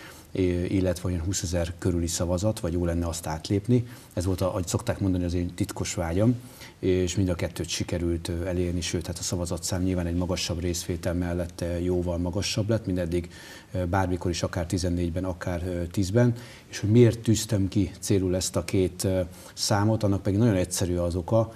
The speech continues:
hogy úgy, ö, érzem, hogy ebbe a szavazatszámba nagyon sokan vannak, akik, ö, régóta, ö, támogatnak, vagy adott esetben mondjuk a, a Fidesz vagy a K D N P, ö, szavazói, ö, de ennél a számnál egyértelműen kijelenthető,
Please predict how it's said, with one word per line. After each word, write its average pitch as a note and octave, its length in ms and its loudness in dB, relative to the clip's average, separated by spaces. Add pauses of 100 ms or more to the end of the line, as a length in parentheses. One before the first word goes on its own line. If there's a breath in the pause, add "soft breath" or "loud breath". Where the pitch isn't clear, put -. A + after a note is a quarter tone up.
(240 loud breath)
hogy F#2 180 -6
úgy, A2+ 300 4
ö, F#2+ 200 4
érzem, G2 480 2
hogy F#2+ 200 0
ebbe A2 240 4
a G2 60 4
szavazatszámba F#2+ 1080 0 (340 loud breath)
nagyon A2 260 6
sokan G#2 380 2
vannak, F#2 380 0
akik, F2 440 0
ö, F#2 180 2
régóta, G2 600 4 (160)
ö, A2+ 160 0
támogatnak, A2+ 720 2
vagy E2 160 -2
adott F2 240 -4
esetben F2+ 340 -4
mondjuk E2+ 320 -6
a, F2 200 -2 (100)
a E2 160 -8
Fidesz F#2 360 -2
vagy E2+ 120 -6
a E2 80 -6
K F2+ 200 -2
D F#2 60 -2
N G2 200 2
P, G#2+ 300 0
ö, G#2 200 0
szavazói, A#2 640 4 (480 loud breath)
ö, G2 80 -2 (220)
de A2 100 2
ennél A#2 340 6
a F#2 40 4
számnál G#2+ 480 2
egyértelműen F#2+ 640 2
kijelenthető, G#2 840 2